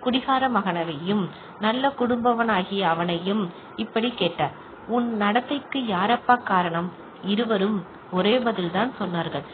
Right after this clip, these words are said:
"என்னுடைய நடத்தைக்கு காரணம் என்னுடைய அப்பாதான்." "உன் அப்பா என்ன செய்தார்?" என்று குடிகாரனை கேட்டது, கேட்டபோது சொன்னான், "அவர் எனக்கு விவரம் தெரிந்த நாளிலிருந்து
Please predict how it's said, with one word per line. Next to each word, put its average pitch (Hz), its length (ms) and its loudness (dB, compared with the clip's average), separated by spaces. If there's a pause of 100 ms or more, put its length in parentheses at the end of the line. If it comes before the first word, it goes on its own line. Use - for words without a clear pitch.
(220)
"என்னுடைய 277 460 0
நடத்தைக்கு 214 680 -2
காரணம் 175 560 0 (200)
என்னுடைய 220 520 2
அப்பாதான்." 170 520 0 (640)
"உன் 240 160 2
அப்பா 214 280 0
என்ன 254 440 0
செய்தார்?" 208 360 0 (140)
என்று 196 380 0 (100)
குடிகாரனை 226 580 2
கேட்டது, 175 420 -2 (440)
கேட்டபோது 190 840 0 (360)
சொன்னான், 196 520 2 (300)
"அவர் 202 240 4
எனக்கு 202 300 0
விவரம் 240 420 0
தெரிந்த 247 320 0
நாளிலிருந்து 196 800 2